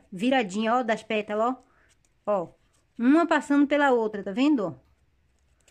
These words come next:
Agora, aqui eu venho com a outra. Aqui eu vou intercalar, tá bom?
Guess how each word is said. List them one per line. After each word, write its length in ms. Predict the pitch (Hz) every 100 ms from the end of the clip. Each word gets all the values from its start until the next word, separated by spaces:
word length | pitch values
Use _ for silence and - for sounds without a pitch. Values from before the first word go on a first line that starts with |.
| _ _ _
Agora, 340 | - 208 226 254
aqui 180 | 247
eu 120 | 277 294
venho 240 | 220 233
com 200 | 226 240
a 140 | 240 262
outra. 440 | 226 233 247 339 523 - _ _ - _ _ _ _ - _ _ _ _ _ _ _ _ _ _ _
Aqui 280 | - 226 262
eu 100 | 269
vou 100 | 254
intercalar, 720 | 269 269 277 269 339 240 190
tá 100 | 190
bom? 240 | 196 254